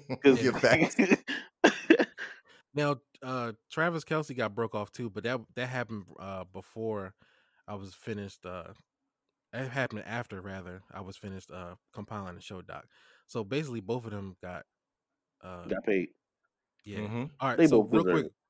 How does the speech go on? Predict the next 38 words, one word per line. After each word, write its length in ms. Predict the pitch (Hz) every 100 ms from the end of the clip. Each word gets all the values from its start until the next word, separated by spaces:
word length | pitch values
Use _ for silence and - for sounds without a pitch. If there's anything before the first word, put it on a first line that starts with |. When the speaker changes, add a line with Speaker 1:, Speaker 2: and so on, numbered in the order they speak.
| -
Speaker 3:
r-, 60 | 127 _ _ -
real, 80 | 151 156
yeah, 120 | 165
they 100 | 147
do. 240 | 147 127 127 _ _ _ _ -
Who's 200 | 208 180
better? 320 | 147 107 92 _ _ _ _ -
Real 100 | 127
quick, 240 | - 95 - - _ _
right 140 | 107 117
off 80 | 117
the 80 | 104
Speaker 1:
I, 60 |
Speaker 3:
top. 140 | - - _ _ _ _ _ _ _ - - -
Speaker 1:
I'ma 220 | 160 151
go, 420 | 135 135 131 127
Speaker 2:
Kelce. 240 | 123 120 - - - -
Speaker 1:
I'ma 160 | - 165
go 140 | 143
Speaker 2:
Kelce. 80 | 123
Speaker 1:
Kittle. 300 | 156 113 90 - _ _ -
Oh, 160 | 349
you 140 | 277 339
went 180 | 392 -
Kelce? 500 | - - - 494 101
Speaker 2:
Ooh, 380 | 98 90 87 -
I 100 | 101
gotta 120 | 110 95
go 80 |
Kelce, 380 | 92 98 98 90
man. 200 | 85 87 - - _ _ _ -
Speaker 3:
Oh, 160 | 123 156 _ -
tiebreaker, 540 | 139 143 156 147 143 - _ 101
I'ma 140 | 104
go 100 | 101
Kelce 320 | - 92 90
too. 180 | 85 82
<laughs> 40 | -